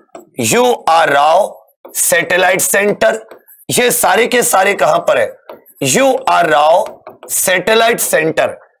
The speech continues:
ये सर ज्यादातर जो बच्चा ये important अपने भारत के कई सारे, बिल्कुल सही।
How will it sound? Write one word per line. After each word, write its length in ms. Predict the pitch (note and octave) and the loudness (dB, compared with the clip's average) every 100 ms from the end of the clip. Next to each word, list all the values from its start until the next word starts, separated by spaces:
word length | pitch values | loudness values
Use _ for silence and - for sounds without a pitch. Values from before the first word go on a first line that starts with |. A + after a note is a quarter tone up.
| - | -8
ये 240 | D3 C#4+ C4+ | 0 2 2
सर 220 | - F#3+ | 0 -2
ज्यादातर 760 | D3 E3 D#3+ G3+ G#3 F#3 G#3+ - _ _ | 0 0 0 0 0 -2 -2 -10 _ _
जो 160 | - C4+ | -4 0
बच्चा 300 | A#3+ A#3 C4 | 0 0 0
ये 380 | B3+ B3 B3 - - _ - | 2 2 2 -2 -14 _ -2
important 760 | A3+ - B3 B3 C4 C4 - | -2 0 0 2 2 2 2
अपने 540 | B3+ B3+ - E3 G3 G3+ | 2 2 -2 0 0 2
भारत 340 | C3 D#3 D#3+ | 2 0 -2
के 240 | G3+ G#3 A3 - _ _ - | 0 0 0 -6 _ _ -4
कई 200 | A#3+ A#3+ | 0 0
सारे, 400 | - D#3 A#2 G2+ - _ - | 0 0 0 -4 -10 _ -2
बिल्कुल 360 | A3+ C4 A3 G3+ | 0 2 0 0
सही। 300 | - G#2+ | -2 -4